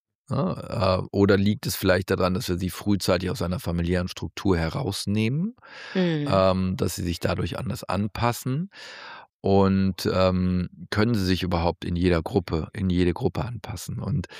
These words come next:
Speaker 1: äh, da ist ja auch immer die Frage, brauche ich sofort 'ne Rudelstruktur oder die, 'ne Struktur dieser Gruppe?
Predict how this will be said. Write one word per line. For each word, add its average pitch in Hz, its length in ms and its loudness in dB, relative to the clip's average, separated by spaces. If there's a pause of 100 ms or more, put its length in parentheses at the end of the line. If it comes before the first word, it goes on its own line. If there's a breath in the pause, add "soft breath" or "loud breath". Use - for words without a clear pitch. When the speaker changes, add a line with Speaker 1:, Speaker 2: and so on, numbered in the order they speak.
(380 loud breath)
Speaker 1:
äh, 87 560 2 (100)
da 95 880 0
ist 104 220 -4
ja 98 120 6
auch 104 160 0
immer 104 120 2
die 104 80 4
Frage, 98 300 0
brauche 104 220 2
ich 101 60 -4
sofort 98 380 -2
'ne 95 60 0
Rudelstruktur 98 1160 0 (200)
oder - 280 -8
die, 90 80 -8
'ne 85 120 -6
Struktur - 540 -2
dieser 90 280 2
Gruppe? 101 540 0